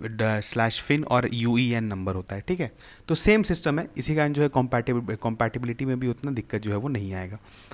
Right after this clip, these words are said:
अब देखिए आरबीआई ने कहा है कि linkage will be a significant milestone in the development of infrastructure for cross border payments between India and Singapore। इंडिया and सिंगापुर में देखिए काफ़ी ट्रेड्स होता है। यहाँ पर जो है, आ, आप जानते हैं यहाँ करके ब-, यहाँ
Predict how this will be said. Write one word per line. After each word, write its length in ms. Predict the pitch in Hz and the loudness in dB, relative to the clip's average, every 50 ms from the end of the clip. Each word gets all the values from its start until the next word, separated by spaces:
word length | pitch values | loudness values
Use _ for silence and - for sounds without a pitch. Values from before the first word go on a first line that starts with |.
| - - - | -10 -8 -6
अब 100 | 131 139 | -2 0
देखिए 200 | 147 147 175 160 - | 0 2 2 2 2
आरबीआई 400 | 120 120 117 117 127 139 139 147 | 4 4 4 4 2 2 2 2
ने 100 | 156 156 | 2 0
कहा 260 | 139 - 131 123 135 | 0 0 0 0 0
है 160 | 139 131 131 135 | 0 -2 -2 -4
कि 160 | 135 - 127 | -2 -2 -2
linkage 500 | 117 110 117 117 117 113 - 151 151 143 127 | 0 2 2 0 0 0 0 0 0 0 0
will 160 | 120 123 123 | 0 0 0
be 160 | 123 131 135 | 0 0 0
a 40 | 123 | 0
significant 640 | - - 120 110 117 117 110 - 117 - 139 139 143 | 0 -2 -2 0 0 -2 -2 -4 -6 -4 -4 -2 -2
milestone 480 | 131 113 107 107 104 - - 120 127 139 - | -2 -2 -2 -2 -4 -4 -4 -4 -4 -4 -2
in 140 | 120 123 120 | -2 0 0
the 100 | 120 123 | 0 0
development 580 | 120 110 101 104 104 101 - - 123 117 - 127 | 0 0 0 0 -2 -2 -2 -2 -2 0 0 0
of 100 | 131 123 | 0 0
infrastructure 580 | 104 101 - 123 117 - 117 - - - 160 - - - - - - - - _ - - | -2 -2 -2 -4 -4 -4 -8 -6 -4 -4 -4 -4 -6 -12 -16 -16 -16 -18 -20 _ 2 6
for 120 | 135 151 180 175 - - - | 8 8 8 6 2 2 4
cross 300 | 127 127 135 156 156 139 127 | 6 8 8 8 6 4 2
border 240 | 123 117 123 139 135 | 2 2 4 2 0
payments 400 | 135 127 113 110 120 120 120 117 | 0 0 0 2 0 -2 -2 -2
between 260 | 110 104 - 131 123 | -4 -2 -2 -2 -2
India 240 | 107 101 98 101 110 | 0 -2 -2 -2 -4
and 140 | 113 110 - | -6 -6 -8
Singapore। 420 | 107 98 95 92 - - 101 - | -8 -8 -8 -8 -6 -6 -6 -4
इंडिया 260 | - 120 123 135 139 139 | 0 2 4 4 4 4
and 80 | 135 | 2
सिंगापुर 340 | - 139 139 135 127 139 131 | 0 0 0 0 0 0 0
में 120 | 139 139 | 2 0
देखिए 200 | 131 123 139 135 | 0 0 0 -2
काफ़ी 260 | 123 123 113 110 123 117 | -2 -2 -2 0 -2 0
ट्रेड्स 300 | - 123 117 117 120 123 | 2 0 0 2 0 -2
होता 180 | 113 110 120 | -2 -2 -4
है। 60 | 135 - - - - - - _ 120 | -6 -6 -10 -14 -16 -16 -10 _ -2
यहाँ 220 | 117 110 120 127 - | 0 0 0 0 0
पर 120 | 143 127 123 | 0 0 0
जो 120 | 131 131 | 0 2
है, 200 | 127 127 127 123 | 2 2 2 0
आ, 140 | 123 - - | -2 -2 -2
आप 380 | 110 113 110 - - - 110 113 | 0 0 -2 -2 -4 -4 -4 -4
जानते 260 | 113 113 110 - 123 | -4 -6 -4 -2 -2
हैं 60 | 117 | -2
यहाँ 140 | 113 113 113 | -2 -2 -4
करके 240 | - 123 - - 123 | -4 -6 -6 -6 -2
ब-, 120 | 117 104 | -2 0
यहाँ 240 | 104 104 101 110 | 0 0 0 -2